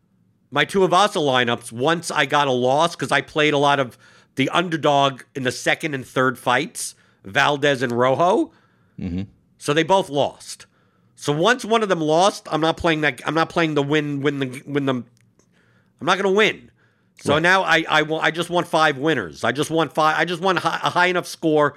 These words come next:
Speaker 1: to min cash. So I just switched my, my Tuivasa lineups to Eric Anders, who is facing Daukaus, and that fight was more likely to go the distance. And Anders ended up knocking him out in the second round and scoring a hundred and eleven points.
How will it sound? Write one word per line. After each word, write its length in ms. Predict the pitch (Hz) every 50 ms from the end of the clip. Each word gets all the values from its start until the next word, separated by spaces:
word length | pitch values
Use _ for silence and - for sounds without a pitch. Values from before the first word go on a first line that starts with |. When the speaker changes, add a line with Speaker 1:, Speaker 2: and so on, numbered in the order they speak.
| - _ _
Speaker 1:
to 80 | - 135
min 240 | 139 156 165 160
cash. 440 | 131 - 107 92 82 73 - - - _ _ _ _ _ _ _ _ _
So 160 | - - 156
I 80 | 175
just 240 | 180 170 190 - -
switched 320 | - 165 196 196 196 - -
my, 300 | 175 165 160 156 156 156
my 240 | 165 156 151 147
Tuivasa 500 | 139 - 170 160 139 151 160 175 170 -
lineups 380 | 151 139 131 131 123 127 - -
to 120 | 147 135
Eric 300 | 131 139 139 135 120 -
Anders, 560 | 143 139 139 135 120 101 95 90 80 - - - _ _ _ _ _ _ _ _
who 120 | - 131
is 120 | 127 -
facing 380 | - 143 139 131 - 139 127 123
Daukaus, 480 | 135 127 131 139 - - 190 175 165 165
and 100 | 143 143
that 260 | 151 156 - 147 -
fight 220 | - 165 160 160
was 140 | 151 143 120
more 200 | 143 156 156 160
likely 360 | 147 147 147 143 - 135 139
to 80 | 135 127
go 160 | 127 131 131
the 100 | 120 120
distance. 640 | 113 143 156 151 - - 214 262 285 - - - - _ _ _ _ _ _ _ _ _ _ _ _ _ _ _ _ _
And 140 | - 135 143
Anders 400 | 160 170 175 170 156 160 143 131
ended 180 | 151 143 147 139
up 240 | 143 - - - - _
knocking 420 | - 147 139 143 143 131 - 135 131
him 120 | 131 131
out 240 | 131 127 123 123 110
in 100 | 113 110
the 80 | 107
second 320 | - - 139 120 - 117 110
round 300 | 110 113 107 110 113 104
and 100 | 98 -
scoring 240 | - 120 117 107 110
a 60 | 98
hundred 260 | 117 117 104 113 104
and 80 | 110 107
eleven 320 | 107 107 101 87 95 92
points. 540 | - 139 147 151 170 185 175 - - -